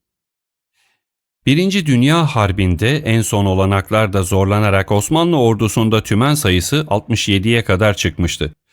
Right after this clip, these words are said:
Mütarekeden sonra itilaf devletlerinin yetkili askeri otoriteleriyle anlaşarak Türk ordusunun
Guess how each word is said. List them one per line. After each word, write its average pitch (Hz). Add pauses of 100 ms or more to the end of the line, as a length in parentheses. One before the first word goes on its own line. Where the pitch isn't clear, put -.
(140)
Mütarekeden 151
sonra 110
itilaf 104
devletlerinin 104
yetkili 120
askeri 139
otoriteleriyle 120
anlaşarak 104 (240)
Türk 190
ordusunun 107